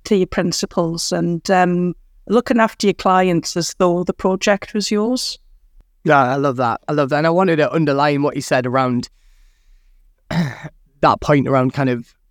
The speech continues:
Speaker 2: effectively not overpromising. You know, if, if I, you know, I've, I see this across the sector where typically business development teams are trying to get a, a deal done,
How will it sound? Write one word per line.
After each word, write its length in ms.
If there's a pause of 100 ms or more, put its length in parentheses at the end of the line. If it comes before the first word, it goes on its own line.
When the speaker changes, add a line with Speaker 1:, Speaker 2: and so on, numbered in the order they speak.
(1080)
Speaker 2:
effectively 600
not 320
overpromising. 920
You 60
know, 120
if, 300
if 160 (580)
I, 160
you 80
know, 120
I've, 260 (440)
I 120
see 240
this 220
across 300
the 100
sector 440
where 440 (1600)
typically 340
business 320
development 400
teams 260
are 60
trying 280
to 60
get 200
a, 340 (400)
a 80
deal 300
done, 420